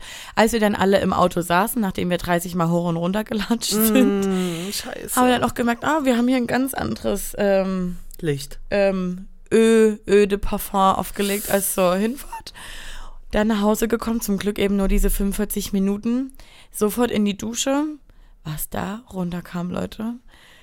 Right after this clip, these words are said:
Speaker 2: Was war's denn?
Speaker 1: Das ist eine Abart.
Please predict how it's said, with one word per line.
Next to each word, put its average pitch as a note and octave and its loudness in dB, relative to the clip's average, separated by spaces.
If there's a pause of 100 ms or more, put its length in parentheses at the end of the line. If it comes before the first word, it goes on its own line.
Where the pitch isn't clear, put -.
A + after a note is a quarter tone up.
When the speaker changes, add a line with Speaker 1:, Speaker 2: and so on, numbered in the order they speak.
(600)
Speaker 2:
Was - -8
war's D#3 -6
denn? D#3 -6
Speaker 1:
Das F3+ -8
ist - -14
eine G#3 -8
Abart. G#3 -10